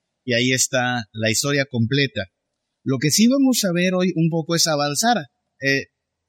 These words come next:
muy a propósito escogimos este tema porque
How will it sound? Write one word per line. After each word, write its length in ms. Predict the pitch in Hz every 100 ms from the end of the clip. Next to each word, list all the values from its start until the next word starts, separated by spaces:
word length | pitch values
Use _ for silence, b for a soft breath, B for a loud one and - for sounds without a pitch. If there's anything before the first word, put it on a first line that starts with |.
| _
muy 220 | 139 160 185
a 60 |
propósito 540 | 175 156 165 165 165 160
escogimos 480 | - 135 151 151
este 240 | 147 139 147
tema 420 | 139 127 143 165
porque 500 | 139 127 127 156 160